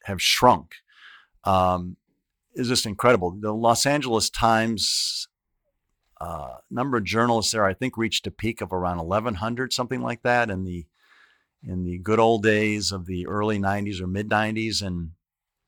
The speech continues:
I think when I left, the staff had been already cut in half to around five or six hundred people. So you gotta ask yourself, you're a news oper-, a news operation, and your staff is now one half of what it was ten years earlier.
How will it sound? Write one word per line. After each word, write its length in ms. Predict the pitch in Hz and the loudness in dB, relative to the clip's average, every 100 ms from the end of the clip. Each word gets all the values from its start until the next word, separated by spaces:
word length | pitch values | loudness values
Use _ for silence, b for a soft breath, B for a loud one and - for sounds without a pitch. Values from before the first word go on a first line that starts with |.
| _ - | _ -8
I 60 | 110 | 0
think 160 | 117 | 0
when 120 | 107 101 | 2 4
I 120 | 107 | 4
left, 340 | 107 113 107 | 6 4 4
the 80 | 104 | -2
staff 380 | - 101 98 98 | 0 4 2 2
had 120 | 113 95 | -8 -6
been 100 | 101 | 2
already 300 | 101 101 98 - | 4 4 -2 0
cut 200 | - 76 | 0 0
in 60 | |
half 300 | 87 98 95 | -4 0 -2
to 100 | - | -2
around 240 | 95 87 90 | -2 -2 -2
five 220 | 98 95 | 0 0
or 60 | 82 | 0
six 260 | - - | -4 -2
hundred 220 | 90 85 | -4 -6
people. 360 | - 90 - - B B B B B B B - | -8 -14 -14 -20 B B B B B B B -2
So 180 | - | 4
you 100 | 127 | 4
gotta 260 | 143 147 131 | 8 8 8
ask 360 | 131 147 - - | 8 8 6 2
yourself, 580 | 104 - 104 85 90 - | 0 2 4 4 2 -6
you're 280 | 143 135 123 | 2 6 6
a 80 | |
news 500 | 117 123 135 180 196 | 4 4 4 4 4
oper-, 380 | 127 98 - 101 | 6 6 6 -2
a 60 | 104 | 0
news 560 | 110 139 175 175 - - - | 2 4 4 2 0 -2 2
operation, 840 | 107 - 98 90 95 - 90 - _ _ _ _ _ _ - | 2 4 0 0 -2 -4 -6 -20 _ _ _ _ _ _ 0
and 240 | 120 123 | 2 4
your 140 | 117 | 2
staff 580 | 104 - - 147 170 170 | 2 2 8 10 10 6
is 160 | 131 95 | 0 2
now 220 | 107 104 | 6 6
one 340 | 98 113 147 | 4 6 6
half 480 | 165 - 131 131 131 | 4 2 8 8 8
of 140 | 117 95 | 2 4
what 160 | 107 | 4
it 100 | 107 | 4
was 260 | 107 98 - | 0 0 -2
ten 320 | - 113 104 | -2 -2 0
years 320 | 101 95 85 | 0 0 0
earlier. 520 | 98 95 85 69 - | 0 0 0 -6 -12